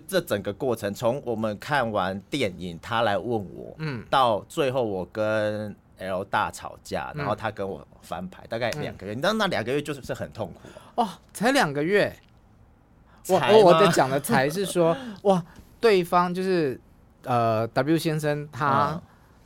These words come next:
Speaker 2: 很行动派欸，他从
Speaker 1: 对。
Speaker 2: 想办法去要到这个，然后到他们发生了什么事情，
Speaker 1: 嗯。
Speaker 2: 到事情不要看被你知道，
Speaker 1: 嗯。
Speaker 2: 这一，一整套下来只花了两个月时间，蛮快的啊。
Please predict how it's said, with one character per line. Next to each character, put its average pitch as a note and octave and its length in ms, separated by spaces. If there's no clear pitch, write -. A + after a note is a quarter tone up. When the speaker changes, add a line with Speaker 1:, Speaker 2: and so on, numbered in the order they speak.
Speaker 2:
很 C3+ 160
行 C#3 240
动 F3 180
派 D3+ 260
欸， F2+ 300
他 F#3 120
从 A#3 100
Speaker 1:
对。 E3 180
Speaker 2:
想 D3 220
办 F3+ 140
法 B2 180
去 E3+ 220
要 E3+ 180
到 C3+ 540
这 D3 140
个， C3+ 220
然 A#2 220
后 D3 140
到 B2 540
他 C#3+ 140
们 C3+ 200
发 C#3+ 160
生 C#3+ 180
了 B2 120
什 G#2 120
么 F#2+ 80
事 C3 180
情， A#2+ 280
Speaker 1:
嗯。 F#2+ 60
Speaker 2:
到 C#3 120
事 C#3 160
情 A#2 200
不 B2 80
要 B2 80
看 C3 200
被 C3+ 140
你 G2+ 120
知 A2+ 200
道， A2+ 220
Speaker 1:
嗯。 G#2+ 200
Speaker 2:
这 G3+ 220
一， D#3+ 120
一 G3+ 200
整 A2+ 220
套 D#3+ 180
下 D#3 160
来 A2 160
只 G2+ 180
花 B2 160
了 A#2+ 120
两 G2 180
个 F#2 100
月 G#2 160
时 F2 200
间， D#2+ 280
蛮 C3+ 120
快 G#3 240
的 E3 140
啊。 D3+ 440